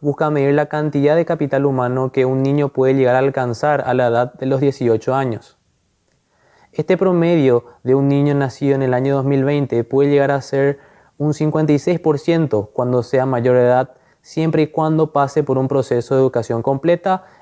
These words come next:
y de salud integral. En su mayoría, los países asiáticos y nórdicos son quienes ocupan los primeros lugares, con un promedio del ochenta y uno por ciento de productividad. Al observar las cifras para la región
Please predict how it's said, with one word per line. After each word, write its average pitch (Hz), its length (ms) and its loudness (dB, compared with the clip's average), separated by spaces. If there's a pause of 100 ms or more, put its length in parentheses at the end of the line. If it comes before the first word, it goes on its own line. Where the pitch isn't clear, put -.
(120)
y 165 120 0
de 165 80 4
salud 147 320 0
integral. 117 580 0 (920)
En 143 80 -6
su 156 100 -2
mayoría, 151 600 2 (280)
los 127 200 -2
países 135 480 2
asiáticos 131 580 -2
y 131 80 -2
nórdicos 127 640 0 (180)
son 151 240 -4
quienes 147 320 -2
ocupan 147 440 -2
los 151 100 0
primeros 147 540 0
lugares, 143 520 2 (260)
con 135 140 -2
un 143 120 0
promedio 139 480 0
del 135 220 2
ochenta 143 340 -2
y 147 100 2
uno 170 80 0
por 156 140 0
ciento 123 280 0
de 120 60 -2
productividad. 120 680 0 (340)
Al 135 140 0
observar 135 360 0
las 160 140 -2
cifras 156 320 -4
para 143 160 -2
la 135 160 2
región 143 520 -4